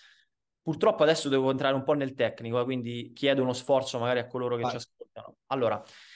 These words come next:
Speaker 1: se tu non hai dichiarato dal duemilasedici al duemilaventuno solo la parte del modello R W, cioè le cripto che dovevi solo dire "ce le ho",
Speaker 2: Sì.
Speaker 1: devi pagare lo zero virgola cinque per cento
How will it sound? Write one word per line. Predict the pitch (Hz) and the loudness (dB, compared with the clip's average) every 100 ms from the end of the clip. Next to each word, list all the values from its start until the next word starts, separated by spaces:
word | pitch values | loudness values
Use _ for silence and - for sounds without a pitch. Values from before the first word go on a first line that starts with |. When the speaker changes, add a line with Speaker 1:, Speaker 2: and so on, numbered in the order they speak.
| - _ _ _ _ | -20 _ _ _ _
Speaker 1:
se | _ - 165 | _ -2 2
tu | 269 | 4
non | 208 | 6
hai | 165 | 6
dichiarato | 165 143 139 123 120 | 4 6 6 6 4
dal | 113 | 2
duemilasedici | 120 147 147 - 127 113 | 0 -2 -2 -2 -2 -2
al | |
duemilaventuno | 113 127 135 120 123 123 117 104 104 - - | -4 -2 -2 -2 -8 -6 -4 0 -2 -2 -10
solo | - 220 196 | 0 4 6
la | 143 | 6
parte | 131 139 127 | 4 2 0
del | 117 | -2
modello | 117 127 120 | 0 0 0
R | 117 113 113 104 | 0 -4 -6 -8
W, | 107 | -8
cioè | 98 120 104 104 | -2 0 0 -4
le | 120 | -8
cripto | 117 131 131 117 | -4 -4 -4 -4
che | 110 | -4
dovevi | 107 113 117 113 110 - _ | -2 -2 -2 -4 -6 -10 _
solo | - 156 135 | -6 0 2
dire | 131 127 113 | 2 2 0
"ce | 120 | 0
le | 113 | 0
ho", | 101 120 - _ _ _ | 0 -4 -8 _ _ _
Speaker 2:
Sì. | - 98 98 180 - _ _ _ _ | -12 -10 -10 -14 -18 _ _ _ _
Speaker 1:
devi | 190 220 | -2 2
pagare | 190 175 113 117 | 4 4 4 2
lo | 131 | -2
zero | 135 202 180 | 0 2 2
virgola | 143 127 131 | 0 -2 -2
cinque | 131 156 143 | -2 -6 -6
per | 127 117 | -8 -8
cento | - 101 98 98 156 - | -6 -6 -6 -4 -6 -8